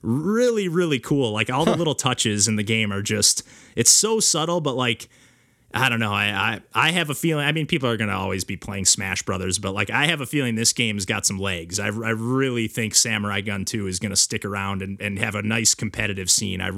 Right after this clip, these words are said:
Speaker 1: I really hope it does. Uh, but yeah, I hope when it comes to consoles, it, it blows up even bigger than it already kinda
Speaker 2: Yeah.
Speaker 1: seems like. Like, I was a-, I was actually able to hop into some, like, just random matches online, which I hadn't been able to do before. So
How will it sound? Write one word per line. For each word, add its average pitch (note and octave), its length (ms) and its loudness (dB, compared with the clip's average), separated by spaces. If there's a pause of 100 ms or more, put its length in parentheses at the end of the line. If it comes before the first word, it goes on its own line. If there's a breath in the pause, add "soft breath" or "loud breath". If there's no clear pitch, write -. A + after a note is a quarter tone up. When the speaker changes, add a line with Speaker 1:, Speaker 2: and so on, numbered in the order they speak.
(100)
Speaker 1:
I A2 180 -2
really C3 280 0
hope D3+ 260 0
it G#2 120 -8
does. F2 360 -4 (440 loud breath)
Uh, F#2 260 -2
but G2+ 220 -2
yeah, G#2+ 120 2
I G2 40 -2
hope C3 180 0
when A#2+ 80 2
it G#2+ 60 -4
comes A2+ 200 0
to F#2+ 60 -4
consoles, G2 480 -4
it, F2+ 180 -8 (120)
it F#2 180 -8 (400)
blows A2+ 320 2
up A2+ 160 -2
even G#2 200 -2
bigger G2+ 240 -2
than G2 120 -4
it G2 100 -4
already G2+ 280 -2
kinda A2+ 200 0
Speaker 2:
Yeah. G#2 40 0
Speaker 1:
seems D#3+ 260 2
like. D#3+ 220 -4 (300 loud breath)
Like, A#2 140 2
I D3 60 4
was D#3 120 0
a-, D3+ 160 0
I C#3 100 2
was C#3 120 0
actually C#3+ 360 0
able C#3+ 140 -2
to A#2 60 0
hop A#2+ 260 -2
into A#2+ 200 0
some, G#2+ 200 0
like, G2+ 220 -4
just G2+ 180 -4
random G#2 800 -2
matches A2 460 -2
online, G#2 480 0
which F#2+ 140 -6
I F#2+ 80 -2
hadn't G2+ 220 -4
been F#2+ 120 -6
able F#2 180 -4
to F#2 80 -8
do F#2 200 -4
before. F2 380 -10
So F2+ 380 -2